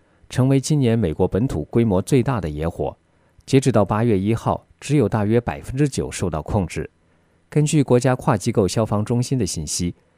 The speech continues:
这场野火本周进一步升级为超大型野火，面积约为华盛顿特区的三倍。从当地消防单位分享的影片中可见，橘红色的浓烟直冲天际，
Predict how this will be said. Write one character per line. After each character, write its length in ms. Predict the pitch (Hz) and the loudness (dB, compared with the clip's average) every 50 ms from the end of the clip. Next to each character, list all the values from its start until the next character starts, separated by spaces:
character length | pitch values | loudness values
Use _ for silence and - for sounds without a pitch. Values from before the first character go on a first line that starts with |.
| _ _ _ _ - | _ _ _ _ -6
这 140 | - 165 147 | -2 0 2
场 180 | - 127 120 | 4 4 4
野 160 | 110 113 131 | 4 2 2
火 180 | 143 - - 120 | 2 4 4 4
本 220 | 107 - 76 78 | 4 2 -4 -4
周 180 | - 110 104 107 | -2 0 0 0
进 240 | 110 - - 139 110 | 0 0 0 0 0
一 80 | 101 | 0
步 160 | 95 - 92 87 | 0 0 -2 -2
升 220 | - - 107 107 | 0 0 -2 0
级 160 | - - 92 | 0 0 0
为 160 | 80 80 87 | 0 0 -2
超 300 | 87 - - - 123 135 | -2 -4 -4 -2 -2 0
大 160 | 147 147 117 90 | 0 0 0 0
型 200 | - - 85 85 | -2 -4 -4 -4
野 180 | 78 71 85 | -2 -2 -2
火， 300 | 92 - - 64 57 - _ _ _ _ _ _ _ _ - | -2 -4 -4 -8 -8 -8 _ _ _ _ _ _ _ _ -4
面 180 | - 147 147 131 | 2 4 4 4
积 160 | 120 - 131 | 4 2 2
约 140 | 127 139 135 | 4 4 6
为 160 | 113 110 117 | 6 6 4
华 180 | - - 85 95 | 4 2 -2 -4
盛 200 | 104 - 139 120 | -2 -2 -2 2
顿 160 | 127 110 95 | 2 2 0
特 240 | - - 113 98 85 | 0 0 0 0 0
区 180 | - - 104 | 0 -4 -4
的 100 | 90 80 | -4 -4
三 260 | 73 - - 95 98 107 | -4 -4 -4 -2 -2 0
倍。 160 | 107 117 - - _ _ _ _ _ _ _ _ _ _ | 0 0 0 -2 _ _ _ _ _ _ _ _ _ _
从 200 | - - 139 135 | -2 2 2 4
当 160 | 135 160 156 156 | 4 2 2 2
地 160 | 151 151 127 | 2 0 0
消 220 | - - 147 139 | 2 2 2 2
防 180 | 123 120 113 113 | 2 0 0 0
单 140 | 127 123 127 | 0 0 2
位 140 | 131 107 | 2 2
分 180 | 98 - 131 131 | 2 2 0 0
享 160 | - 95 78 | 0 0 -2
的 80 | 85 101 | -2 -2
影 160 | 87 76 76 | -2 -4 -6
片 240 | - - 143 117 92 | -2 0 2 2 2
中 160 | 95 90 90 | 2 0 -2
可 160 | - - 73 | -2 -6 -10
见， 260 | 67 - - 92 - - _ _ _ _ _ _ _ _ _ - | -8 -4 -4 -4 -4 -6 _ _ _ _ _ _ _ _ _ -6
橘 180 | - - 147 | 0 2 2
红 220 | 156 - 143 135 147 | 4 4 4 4 4
色 160 | - 151 120 | 4 2 4
的 100 | 107 95 | 2 2
浓 220 | 82 82 92 101 | 0 0 -2 0
烟 200 | 101 101 104 104 | 0 0 0 0
直 220 | - - - 87 92 | -2 -4 -6 -6 -4
冲 180 | - 98 95 | -4 -4 -4
天 220 | 95 - 107 101 107 | -4 -2 -2 -4 -2
际， 240 | 104 - 120 - | -2 -4 -4 -4